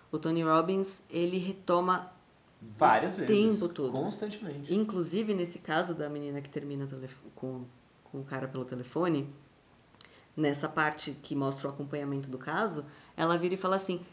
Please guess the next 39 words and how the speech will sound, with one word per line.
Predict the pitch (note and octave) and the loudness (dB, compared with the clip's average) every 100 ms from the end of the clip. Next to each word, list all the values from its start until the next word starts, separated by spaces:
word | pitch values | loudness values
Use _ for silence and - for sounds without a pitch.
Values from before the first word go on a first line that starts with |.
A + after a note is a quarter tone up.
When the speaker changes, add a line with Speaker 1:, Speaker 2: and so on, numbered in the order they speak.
| - | -10
Speaker 1:
"É, | - G3+ F#3+ | 0 4 6
eu | |
percebi | G3 G3+ - F#3 F#3 | 4 0 0 -2 -2
que | F#3 - F3+ | -4 -2 4
eu | F3 | 4
não | F3 F3+ | 4 2
posso | F3 E3+ | -2 -2
chegar | F3 E3 D#3+ | -4 -2 -2
num | |
relacionamento | D#3+ D#3 D#3 D#3 D#3+ D#3+ D#3+ D#3+ | -2 -2 -2 -2 -2 2 0 0
com | D#3+ | -4
uma | D#3+ | -4
postura | D#3+ D#3 - D3+ D3+ | -6 -8 -2 -2 0
toda | D#3 D#3 | -2 -2
masculina | D#3+ D#3 - D3+ C#3 D#3+ D#3+ D3 C#3 C#3 - - | -2 -4 -4 -2 0 2 2 2 0 -4 -10 -8
e | D#3 | -6
tal, | D#3 D#3 | -4 -2
tal, | E3 | -2
tal", | E3 D3 D#3 D3 | -2 0 2 2
enfim. | E3+ E3+ C#3 | -2 -2 -2
Então, | D3 E3+ | 0 2
essa | F#3+ G3+ | 2 0
é | |
uma, | G3+ | -2
é | G3 F#3 - | -2 -2 -4
uma | F3+ F#3 | -4 -4
ideia | E3 F3 | 0 0
que | F3 | 0
ele, | F#3+ F#3+ F3+ E3+ - - - | -2 -2 -2 -6 -12 -18 -8
né? | F3+ G3+ - - - - - - | -6 -6 -12 -20 -20 -20 -20 -6
E | D#3+ | 0
aí | E3 E3 | 4 6
ela, | F#3 F#3+ F#3+ E3 | 6 4 2 0
ela | F#3+ | -2
fala | G3 G3+ F#3+ | -2 -2 -2
isso, | G3 - | -2 -4
então | G#3+ G#3 | -4 -4
eles | G#3+ A3 - - _ - _ - _ - _ _ _ _ _ - | -4 -6 -10 -16 _ -20 _ -20 _ -20 _ _ _ _ _ -20
extrapolaram. | - - E3 - - C#3 C#3 | -14 -8 -4 -2 0 0 -2